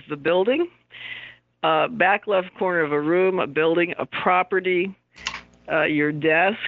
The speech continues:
when you're sitting at your desk, <laughs> uh,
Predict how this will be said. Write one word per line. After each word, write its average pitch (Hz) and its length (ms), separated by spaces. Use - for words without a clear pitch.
when 165 160
you're 156 240
sitting 185 280
at - 120
your 156 160
desk, 160 520
<laughs> - 800
uh, 170 220